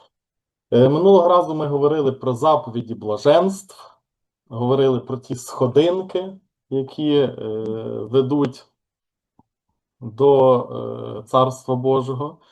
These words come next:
А сьогодні ми поговоримо про покликання християнина, або призначення, або місію християнина у цьому світі.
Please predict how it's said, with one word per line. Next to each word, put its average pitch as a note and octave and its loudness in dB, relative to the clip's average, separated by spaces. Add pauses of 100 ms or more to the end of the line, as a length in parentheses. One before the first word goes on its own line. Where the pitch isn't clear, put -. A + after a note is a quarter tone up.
(520)
А D3 0
сьогодні F3+ 2
ми D3+ -2
поговоримо C#3 0
про A#2+ 0 (680)
покликання F#3+ -4 (160)
християнина, B2+ -2 (440)
або C#3 2 (300)
призначення, B2+ 0
або A2+ -2
місію A#2+ -4
християнина A#2+ -6
у C3+ -10
цьому A2 -8
світі. - -20